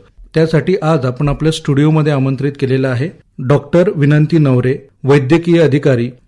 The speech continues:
पर्यवेक्षकीय नागरी कुष्ठरोग पथक अमरावती यांना. मॅडम, मी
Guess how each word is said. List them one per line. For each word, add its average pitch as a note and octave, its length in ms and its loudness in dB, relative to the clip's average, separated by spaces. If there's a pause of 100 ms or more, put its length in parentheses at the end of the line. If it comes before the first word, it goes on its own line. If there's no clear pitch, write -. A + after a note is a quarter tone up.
(180)
पर्यवेक्षकीय E3 840 2
नागरी C#3+ 380 2
कुष्ठरोग D3 460 0
पथक D3 400 0 (300)
अमरावती D3+ 800 0
यांना. A#2+ 320 0 (400)
मॅडम, C3+ 300 -2 (280)
मी D3 420 -4